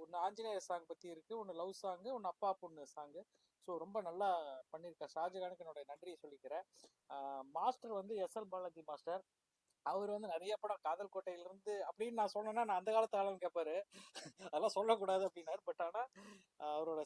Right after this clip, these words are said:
சரித்திரமே பெருசு, ரொம்ப நிறைய அச்சீவ்மெண்ட்ஸ் பண்ணிட்டு இப்ப ஆக்டிங் சைடுல வந்திருக்காரு. ஒரு ஹீரோக்கு சப்போர்ட்டா வந்து ஒரு ரோல் பண்ணியிருக்காரு, ரொம்ப நல்லா பண்ணிருக்காரு. அவருக்கு என்னுடைய நன்றியை தெரிவிச்சுக்கிறேன். அப்புறம் நம்ம கேமராமேன் நிரஞ்சந்தர்,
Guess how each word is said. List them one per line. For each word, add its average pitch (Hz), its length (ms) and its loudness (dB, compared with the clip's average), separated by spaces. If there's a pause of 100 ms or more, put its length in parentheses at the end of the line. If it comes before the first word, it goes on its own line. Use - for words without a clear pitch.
(120)
சரித்திரமே 214 460 2
பெருசு, 190 480 -2
ரொம்ப 185 560 2 (200)
நிறைய 170 480 4
அச்சீவ்மெண்ட்ஸ் 208 520 -6
பண்ணிட்டு 196 360 -4
இப்ப 208 200 0
ஆக்டிங் 214 320 -2
சைடுல 185 320 -6
வந்திருக்காரு. 160 460 -4 (340)
ஒரு 139 520 -4
ஹீரோக்கு 226 420 0
சப்போர்ட்டா 180 600 -2
வந்து 151 220 -10
ஒரு 170 160 -6
ரோல் 170 160 -8 (100)
பண்ணியிருக்காரு, 143 240 -10
ரொம்ப 147 640 -6
நல்லா 165 220 -2
பண்ணிருக்காரு. 147 260 -10
அவருக்கு 185 280 -2
என்னுடைய 139 500 -8 (200)
நன்றியை 170 440 -4
தெரிவிச்சுக்கிறேன். 156 560 -6 (280)
அப்புறம் 214 320 -2
நம்ம 165 200 -6
கேமராமேன் 208 560 0 (120)
நிரஞ்சந்தர், 175 640 0